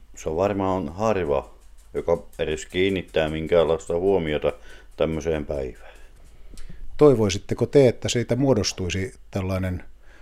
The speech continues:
Speaker 2: romanien aito yhteinen juhlapäivä?
Speaker 1: Totta kai, kun tämmöinen kerran meillä on annettu mahdollisuus, niin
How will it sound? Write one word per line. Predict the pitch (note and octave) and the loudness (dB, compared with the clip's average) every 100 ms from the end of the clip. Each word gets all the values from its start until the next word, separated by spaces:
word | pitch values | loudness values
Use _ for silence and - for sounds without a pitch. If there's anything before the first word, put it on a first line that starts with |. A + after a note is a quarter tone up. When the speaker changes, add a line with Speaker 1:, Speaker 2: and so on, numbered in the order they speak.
| - | -10
Speaker 2:
romanien | - G#2+ G2+ G2 F#2+ F2+ - - - - | 0 2 2 2 -2 -4 -10 -18 -4 2
aito | A2+ G2 F#2 - - | 2 2 -4 -6 -8
yhteinen | A2+ - - F#2 F#2 | -8 -4 -4 -2 -2
juhlapäivä? | G2 F2 D2 D2 D2 - - - - - - - | -2 -4 -6 -10 -12 -16 -14 -6 -2 2 2 2
Speaker 1:
Totta | B2 G#2 D#2 | 2 2 0
kai, | D2 F2+ | 2 2
kun | F#2 G2 | 2 2
tämmöinen | G#2+ A2 G#2+ G#2+ G2+ | 4 4 4 2 4
kerran | G2+ G2+ | 4 4
meillä | G#2 G2+ G2+ | 4 4 4
on | G#2+ - - | 2 -2 -2
annettu | G#2+ G#2 - G#2+ | 0 0 0 0
mahdollisuus, | A2 A#2+ A2 F#2 F#2+ F2+ F2 F2 | 2 2 2 2 2 0 -4 -4
niin | G2+ G2 | -4 -4